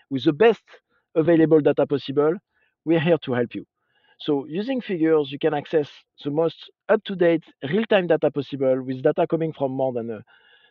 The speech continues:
nine hundred companies, nearly a thousand. So you can look for a tons of roles. We have developer roles, finance roles, marketing, sales roles.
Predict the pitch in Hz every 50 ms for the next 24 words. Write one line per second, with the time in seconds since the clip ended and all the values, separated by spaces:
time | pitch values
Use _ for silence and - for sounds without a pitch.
0 | _ - 143 175 214 247 220 202 196 170 170 156 - - 143 123 135 127 127 131
1 | 135 147 156 160 185 185 156 - - 139 123 117 107 117 113 113 117 117 - _
2 | _ _ _ _ _ _ _ _ _ - - 175 165 170 170 196 196 190 196 208
3 | 196 - - - 160 147 139 - - - _ _ _ _ _ - - 143 - -
4 | 240 233 220 202 165 - - 156 143 143 139 135 131 - _ _ - 127 139 131
5 | 131 131 120 123 131 - _ _ - 165 165 170 170 160 165 156 143 143 147 147
6 | 147 143 - - 165 156 151 151 143 - - 151 147 143 135 147 147 139 - -
7 | 147 - - 151 147 147 143 135 - 180 170 160 139 131 139 135 131 127 123